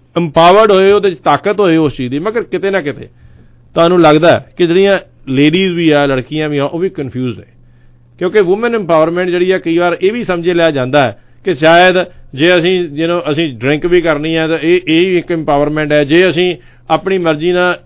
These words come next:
you know, ਅਹ, ਜੋ ਮਰਜ਼ੀ ਅਸੀਂ ਕਰਨਾ ਚਾਹੁੰਦੇ ਹਾਂ, ਕੁਝ ਕਈ ਵਾਰ ਅਸੀਂ ਹੱਦ ਤੋਂ ਗਾਂਹ ਵੀ ਲੰਘ ਜਾਂਦੇ ਹਾਂ। ਇਹ ਕਲਚਰਲ ਬਾਊਂਡਰੀ, ਇੱਕ ਫੈਮਿਲੀ ਦੀ ਬਾਊਂਡਰੀਜ਼ ਹੈ, ਉਹਨਾਂ ਨੂੰ ਵੀ ਛੱਡ ਜਾਂਦੇ ਹਾਂ।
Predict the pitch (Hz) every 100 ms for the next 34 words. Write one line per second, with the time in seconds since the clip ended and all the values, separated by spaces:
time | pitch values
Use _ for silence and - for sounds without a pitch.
0 | 147 185 190 147 - - - - 165 160
1 | 156 151 147 135 120 196 202 185 196 180
2 | 180 165 147 151 226 185 190 135 95 -
3 | _ - 160 - 160 160 147 127 135 156
4 | 190 196 - - - - - - 147 147
5 | 180 180 131 160 190 151 156 160 143 143
6 | 147 151 _ _ - 180 180 165 156 202
7 | 196 165 156 160 170 151 147 156 180 180
8 | 139 139 156 156 160 170 196 214 208 -
9 | 131 123 139 147 151